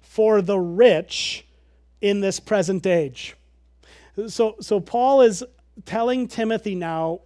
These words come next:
how to disciple the rich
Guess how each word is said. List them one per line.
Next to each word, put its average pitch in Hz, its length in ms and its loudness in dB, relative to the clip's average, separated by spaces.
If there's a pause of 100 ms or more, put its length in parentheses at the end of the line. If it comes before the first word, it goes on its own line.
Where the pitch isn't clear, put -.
how 214 340 -2
to 220 300 -6
disciple 175 1160 -4 (720)
the 196 200 -4
rich 202 720 0